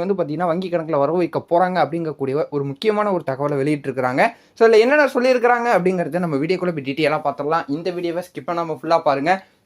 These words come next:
இப்பதான் நம்ம சேனலை ஃபர்ஸ்டா பாக்குறீங்கன்னா, சப்ஸ்கிரைப் பண்ணி பக்கத்துல இருக்க பெல் ஐகானை கிளிக் பண்ணி வச்சுங்க. வாங்க, வீடியோக்குள்ள போய் டீட்டெயிலா பார்க்கலாம். பி எம் கிசான் திட்டத்தின் இருபதாம் தவணை ஜூன் மாதத்தில் வரும் என நம்பப்பட்டது, ஆனால் அப்படி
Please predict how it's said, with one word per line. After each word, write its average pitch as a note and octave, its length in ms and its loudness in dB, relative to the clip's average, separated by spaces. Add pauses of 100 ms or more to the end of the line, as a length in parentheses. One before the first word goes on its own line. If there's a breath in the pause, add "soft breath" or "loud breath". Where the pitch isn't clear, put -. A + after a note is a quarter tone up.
இப்பதான் C4 340 4
நம்ம A3+ 160 4
சேனலை G3+ 220 6
ஃபர்ஸ்டா F#3 240 2
பாக்குறீங்கன்னா, E3 440 2
சப்ஸ்கிரைப் G#3+ 420 0
பண்ணி G3 200 -2
பக்கத்துல F#3 260 0
இருக்க E3 160 0
பெல் C3+ 120 0
ஐகானை D3+ 240 -2
கிளிக் - 180 -10
பண்ணி D3+ 140 -2
வச்சுங்க. B2+ 280 -2 (680)
வாங்க, G3+ 180 2
வீடியோக்குள்ள E3 320 2
போய் F3 100 -2
டீட்டெயிலா C3 300 0 (100)
பார்க்கலாம். A#2 300 -4 (280)
பி C4 80 2 (120)
எம் D4 120 0
கிசான் B3 280 2
திட்டத்தின் F#3+ 480 0
இருபதாம் A3+ 440 4
தவணை D#3 220 2 (120)
ஜூன் A3+ 180 2
மாதத்தில் G3 480 2
வரும் G3 240 2
என F3+ 200 0
நம்பப்பட்டது, D3+ 540 0 (140)
ஆனால் G3 220 2
அப்படி D3+ 160 -2